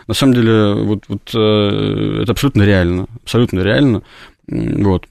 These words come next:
при определенных, как бы, усилиях, как бы, да, и при определенных там, в общем, э,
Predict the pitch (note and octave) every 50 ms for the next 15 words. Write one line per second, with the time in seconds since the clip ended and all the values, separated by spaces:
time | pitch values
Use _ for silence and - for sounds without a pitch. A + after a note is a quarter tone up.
0 | _ _ G#2+ G#2+ - G#2+ A2 A#2 G#2+ G2 - - G2+ F#2+ F#2 G#2+ A2 - - D#3+
1 | E3+ F3 D3+ A#2+ - - G2 F#2 F2+ F#2 G2 A2 A2 G#2 G2+ G2 F#2+ F#2+ F#2 G2
2 | G2+ G#2 A#2 B2 A#2+ G#2+ G#2 - - G#2 G2 F#2+ - G2+ G#2 G#2 G#2 A2+ A2 G#2
3 | G2 - - - F#2+ F#2 F#2 F#2 - - - F#2 - - - - - - - -
4 | - - - - A2+ A2 A2